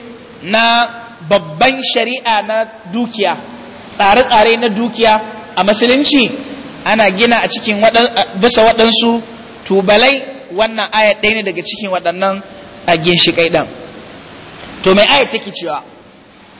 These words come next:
Shi ne take cewa, "Wala ta'kulu," kuma dai kada ku ci. Shi ne na fara bayani, al'akal in an ce ci a harshen Larabci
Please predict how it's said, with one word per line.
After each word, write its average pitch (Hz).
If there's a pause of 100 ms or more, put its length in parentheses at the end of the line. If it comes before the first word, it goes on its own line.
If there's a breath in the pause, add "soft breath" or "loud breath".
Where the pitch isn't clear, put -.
(180)
Shi 233
ne 233
take 214
cewa, 208
"Wala 233
ta'kulu," 254 (800)
kuma 247
dai 254 (1160)
kada 247
ku -
ci. 185 (640)
Shi 226
ne 240
na 240
fara 254
bayani, 233
al'akal 240 (180)
in 240
an 262
ce 233
ci 277
a 202
harshen 220
Larabci 220